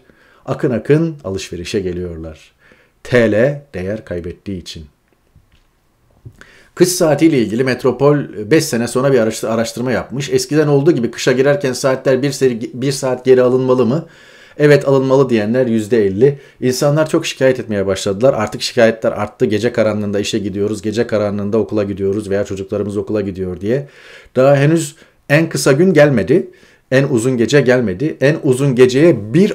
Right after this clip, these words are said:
ay var. Kasım sonu, Kasım sonundayız. En uzun gece, e, Aralık sonunda, e, ne olacak bakalım göreceğiz. Ama dediğim gibi artık buna itiraz etmenin dahi suç sayıldığı, suç kabul edileceği bir döneme girildi.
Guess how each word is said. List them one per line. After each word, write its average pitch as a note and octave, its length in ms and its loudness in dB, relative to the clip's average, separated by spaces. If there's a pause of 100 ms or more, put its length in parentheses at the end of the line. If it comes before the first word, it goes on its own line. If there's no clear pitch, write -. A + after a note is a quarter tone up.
ay C3 220 0
var. - 280 -12 (400)
Kasım C3 320 -2
sonu, C#3 360 -2 (680)
Kasım C#3 300 -2
sonundayız. A2+ 560 0
En C#3+ 120 2
uzun A2 280 0
gece, G#2 240 0
e, G#2 380 -2 (500)
Aralık B2+ 300 0
sonunda, A#2 540 -4 (480)
e, G#2+ 60 -12 (500)
ne A#2 200 -2
olacak C3+ 420 2
bakalım A#2+ 440 -2
göreceğiz. A2 580 -2
Ama C#3+ 360 -4
dediğim B2+ 280 -2
gibi A#2 400 -4
artık - 420 -8
buna A2 300 -2
itiraz A#2 380 -2
etmenin A#2 380 -4
dahi G2+ 200 -2
suç C#3+ 220 -6
sayıldığı, F#2 500 -4
suç C#3+ 240 -8
kabul G2+ 240 -2
edileceği G2 500 0
bir A#2 180 0
döneme A2 280 0
girildi. G2 540 -2